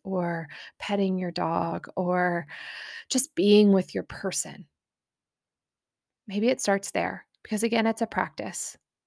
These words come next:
We're not gonna be able to do it all, all at once, if ever, <laughs> as I'm learning to accept. But keeping in mind that this will help us, one,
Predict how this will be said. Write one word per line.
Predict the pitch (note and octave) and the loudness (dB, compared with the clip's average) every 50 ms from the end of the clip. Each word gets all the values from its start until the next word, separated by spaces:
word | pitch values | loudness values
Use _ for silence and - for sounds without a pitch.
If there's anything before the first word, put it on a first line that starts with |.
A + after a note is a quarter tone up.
| _ _ _ | _ _ _
We're | G3+ F#3+ F#3+ | -2 0 2
not | F#3 F3+ F#3 G3+ - | 2 2 0 0 0
gonna | A3 G3+ G#3 | -2 -2 -2
be | G3+ G#3+ G3+ G3+ | -2 -2 0 0
able | G3 G3 F#3+ G3+ F#3+ F#3+ F#3+ | 0 0 0 0 0 0 -2
to | - - - F#3 F3+ F3+ F3+ F3+ F3+ F3+ F3+ F3+ - - - _ _ | -6 -6 -4 -2 0 0 0 0 0 0 -2 -4 -8 -16 -20 _ _
do | - F3+ F3+ | -4 0 0
it | G3 G3+ | 2 2
all, | F#3 F3 F3+ F#3 G3 A#3 A#3 - _ _ _ _ _ _ _ _ _ _ _ | 4 4 4 4 2 0 -2 -8 _ _ _ _ _ _ _ _ _ _ _
all | - F3 E3 F3+ | 2 2 4 2
at | G3 - | 2 0
once, | F3+ E3+ D#3+ E3+ F#3+ A#3 C#4 - - - - _ _ _ _ _ _ _ _ _ - | 0 0 0 2 2 0 0 0 -2 -4 -4 _ _ _ _ _ _ _ _ _ -14
if | E3+ F3+ - | -12 -10 -8
ever, | - - D#3 D#3 - E3 F#3 B3+ D#4 - A#3+ G#3+ - - | -6 -6 -6 -4 -4 -4 -4 -4 -2 0 0 0 0 0
<laughs> | - - - - A#3+ F#3+ - | 0 -2 0 2 0 0 2
as | - - - - | 0 0 0 0
I'm | G3+ G3 F#3+ F#3 | -2 -2 -2 0
learning | F3+ F3+ F3+ F#3+ F#3+ | -2 -2 -2 -2 -4
to | - - - | -6 -8 -8
accept. | - - - - - - G3 F#3+ - - - - - - - - - - - - - - - - - - - - _ _ _ _ _ _ - | -10 -8 -8 -8 -8 -8 -8 -8 -12 -18 -20 -20 -20 -20 -20 -20 -20 -20 -20 -20 -20 -20 -20 -20 -20 -20 -20 -20 _ _ _ _ _ _ -6
But | B3 - | -6 -2
keeping | - B3+ B3+ C4 C#4 C4 C4+ | 0 0 2 2 4 4 6
in | C4 A3+ G3+ | 6 4 4
mind | F#3+ F#3+ G3 F#3+ F#3+ F#3+ F#3 | 2 2 2 2 2 2 0
that | F#3+ - - - - | -2 -4 -4 -2 2
this | G3 F#3+ F#3+ F#3 - - - - - _ _ _ - | 2 4 4 2 -2 -6 -8 -10 -14 _ _ _ 0
will | G3 G3 G3 | 2 2 2
help | F#3+ - - - G3 G3 G3 - | 0 -2 -4 -2 -2 -2 0 0
us, | - G3 G3 F#3+ - - - - - - | 0 0 2 0 0 -4 -6 -8 -8 -4
one, | G3+ G3+ G#3 G#3+ A#3 B3+ C#4 D4+ D#4 D#4 | 0 2 4 4 4 4 2 0 -2 -6